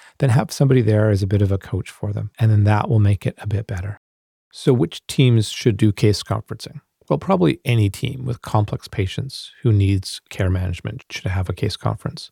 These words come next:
I think for teams with outreach or multiple offices,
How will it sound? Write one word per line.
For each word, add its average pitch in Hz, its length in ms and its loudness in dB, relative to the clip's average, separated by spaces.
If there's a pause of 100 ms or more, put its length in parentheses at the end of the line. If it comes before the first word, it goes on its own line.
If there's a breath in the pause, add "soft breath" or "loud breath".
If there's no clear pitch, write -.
(120)
I - 540 -20
think 117 120 2
for - 140 0
teams 120 500 2
with 101 220 -6 (400)
outreach 135 720 0
or 104 120 2
multiple 98 400 2
offices, 120 800 -2